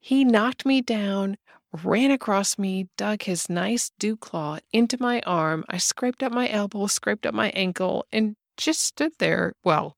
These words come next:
laid there, actually, on the pavement in shock. <laughs> He still couldn't get in the back of the S U V because he's just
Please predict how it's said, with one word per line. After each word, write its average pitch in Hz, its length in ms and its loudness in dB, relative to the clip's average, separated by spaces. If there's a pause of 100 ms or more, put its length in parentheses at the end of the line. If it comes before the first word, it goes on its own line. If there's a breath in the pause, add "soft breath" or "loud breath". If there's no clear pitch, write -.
(100)
laid 175 340 0
there, 185 300 -12
actually, 165 460 -2
on 165 120 -2
the 170 60 0
pavement 175 520 -4 (100)
in 226 220 2
shock. 220 540 0 (200)
<laughs> 330 80 6 (580 loud breath)
He - 140 2
still 320 320 0
couldn't - 300 -4
get 165 160 -2
in 160 80 0
the 156 80 -2
back 156 240 -2
of 156 60 -8
the 156 100 -4
S 151 220 -4
U 165 60 -4
V 165 220 -4
because 202 460 -6
he's 226 340 -8
just - 640 -4